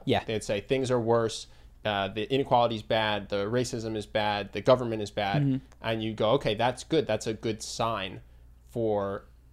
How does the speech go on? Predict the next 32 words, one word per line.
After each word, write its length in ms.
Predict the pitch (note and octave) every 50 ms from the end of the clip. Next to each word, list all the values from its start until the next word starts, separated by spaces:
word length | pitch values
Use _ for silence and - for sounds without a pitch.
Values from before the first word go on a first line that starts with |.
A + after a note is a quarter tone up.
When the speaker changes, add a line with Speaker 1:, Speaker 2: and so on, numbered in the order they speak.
| - - - -
Speaker 2:
not 220 | A#2+ A2 G#2+ G#2+
having 240 | G#2+ A2+ G#2+ A2 G#2+
an 60 | G#2
economic 400 | G2+ G2+ - A2 G#2 G2+ G2 -
collapse." 420 | - - G#2+ G#2+ G#2 F2 D#2 - -
But 120 | - A#2
you're 120 | A#2 C3 B2+
saying 260 | - C3 A#2 A2+ A2
if 120 | G#2 -
you 120 | A2+ A2+ A2+
looked 280 | A2+ B2+ B2+ - -
at 140 | A#2 - -
their 360 | B2+ A#2 A2 G#2 G2+ F#2 F#2+ -
spending 520 | - - - - C#3+ C#3+ C#3 C3 A#2+ G#2
patterns, 500 | - A#2 G2 F#2 F2+ E2 F2+ G2 - -
they 140 | - A2+ A2
spend 480 | - - - - A2+ A2+ A2 A2 A2 - -
as 320 | A2 G#2+ G#2+ G2+ G2 - - -
if 480 | C3+ C3+ A2 F#2 - - - - - - - - - - - - - - - - - - - - - - - - - - -
that's 240 | - G2 F#2 - -
not 180 | G2+ G2 G2+
what 120 | G#2+ - -
they 100 | G2 G2+
believe. 240 | - - - A#2 - -
There's 140 | B2 -
a 20 | C3+
Speaker 1:
It, 80 | A#2
Speaker 2:
disconnect 400 | A#2 E3 D#3 - - C3+ A#2+ A2
Speaker 1:
yeah. 80 | C#3 B2
Speaker 2:
almost 320 | A2+ G#2+ G#2+ G2 G2+ - -
between 360 | A2+ - - B2+ A2+ G#2+ G#2+
the 280 | G#2 G#2 G#2 G2+ G2+